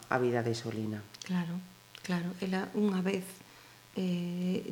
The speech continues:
Speaker 2: decíame que nese momento pensou que toleaba. En ese momento o medo era moi grande, porque ademais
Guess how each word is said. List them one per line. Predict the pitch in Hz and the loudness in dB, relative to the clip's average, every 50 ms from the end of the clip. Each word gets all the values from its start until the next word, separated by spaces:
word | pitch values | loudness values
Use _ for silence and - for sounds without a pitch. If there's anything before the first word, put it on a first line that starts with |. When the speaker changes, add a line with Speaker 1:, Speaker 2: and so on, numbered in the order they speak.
| 190 196 - - - - 185 | -4 -2 -2 -2 0 -2 -2
Speaker 2:
decíame | 185 185 180 - 202 196 185 185 180 180 180 - - | -2 -4 -2 0 0 2 4 4 4 2 2 2 0
que | 196 202 208 - - - - - - - - - - - - - - | 0 0 0 -2 -6 -14 -18 -20 -20 -20 -20 -20 -20 -20 -20 -12 2
nese | - 208 196 190 190 | 4 6 6 6 6
momento | 208 202 196 202 208 202 202 - 220 208 | 6 6 6 6 6 4 4 2 0 2
pensou | 202 190 190 185 180 - 214 214 208 | 4 4 4 4 4 4 4 4 4
que | 208 - 214 208 | 4 0 0 2
toleaba. | - 196 185 180 175 170 170 165 160 160 165 165 - - - - - - - - - - | 2 2 2 4 4 4 4 4 2 0 -2 -4 -8 -12 -18 -18 -16 -16 -16 -16 -16 0
En | - 196 190 | 6 8 8
ese | 196 202 196 220 214 | 8 8 8 8 8
momento | 202 202 208 214 214 208 190 - - - - | 8 10 8 8 8 8 6 4 2 0 2
o | - 190 | 2 4
medo | 185 190 202 202 196 196 | 6 8 8 8 6 6
era | 180 180 | 6 8
moi | 180 180 180 | 8 8 8
grande, | 185 196 202 202 190 185 | 6 6 6 4 2 2
porque | 185 - - - 185 | 0 -2 0 2 4
ademais | 185 180 185 190 196 185 - - | 6 8 8 8 6 4 0 -4